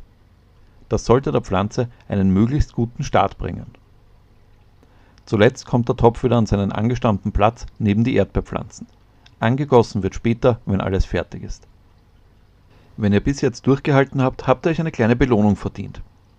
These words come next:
Hier seht ihr drei ganz besondere Pflanzen. Die habe ich erst vor kurzem gefunden und konnte einfach nicht widerstehen,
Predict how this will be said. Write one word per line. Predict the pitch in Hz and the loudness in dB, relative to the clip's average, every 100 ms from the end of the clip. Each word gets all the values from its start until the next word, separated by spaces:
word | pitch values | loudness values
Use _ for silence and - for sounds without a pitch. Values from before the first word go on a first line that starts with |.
| - _ _ | -20 _ _
Hier | - 165 | 2 2
seht | - 131 123 | 4 -4 -2
ihr | 151 147 - _ | -4 -4 -8 _
drei | 107 110 | 0 2
ganz | 123 120 | 0 -2
besondere | 147 - 117 117 98 | -4 0 2 4 2
Pflanzen. | - 92 80 - - - _ - _ _ - - - | -2 -10 -12 -16 -20 -20 _ -20 _ _ -20 -20 -4
Die | 98 | 2
habe | 104 | 2
ich | 117 | 4
erst | 123 - | 0 0
vor | 113 | -4
kurzem | - 147 151 127 | 0 -2 -2 -4
gefunden | 123 135 123 127 | -2 -2 -2 -4
und | |
konnte | 117 113 - | 0 -2 -2
einfach | - 104 - 117 | -2 -2 -2 -2
nicht | 107 - | -2 -2
widerstehen, | 107 - - 87 | -4 -4 -4 -8